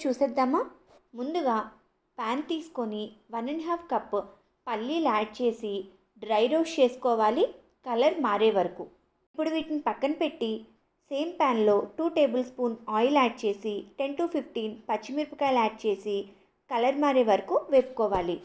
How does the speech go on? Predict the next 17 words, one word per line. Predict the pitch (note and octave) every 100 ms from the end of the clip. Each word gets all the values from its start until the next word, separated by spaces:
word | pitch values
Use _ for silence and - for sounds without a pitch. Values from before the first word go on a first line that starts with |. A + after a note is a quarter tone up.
| - _ _ A#3
పచ్చిమిరపకాయలు | A3 B3+ D4 D4 - B3+ C4 B4+ F#4+
మీరు | C#4 -
తినే | A3+ C4 D#4
కారాన్ని | A#3+ G#3 A#3+ B3 A3
బట్టి | G#3+ F4+ C5+ C#4
యాడ్ | B3+ -
చేసుకోండి. | A3+ - F#3+ F3+ F3+ - _ _ _ _ _ B3
ఇప్పుడు | C4+ A#3+ A3 A3
వన్ | A#3+ D4
టేబుల్ | E4+ D4+ D#4
స్పూన్ | - C#4 C4 G#3+
జీరా, | G#3+ A3+ G#3 - - -
పావు | B3 D4 D4+
టేబుల్ | D#4 D4 D4
స్పూన్ | - C4 G#3+
మెంతులు, | F#3+ A3 B3 A3 G#3+ - - _ _ A#3+
వన్ | C4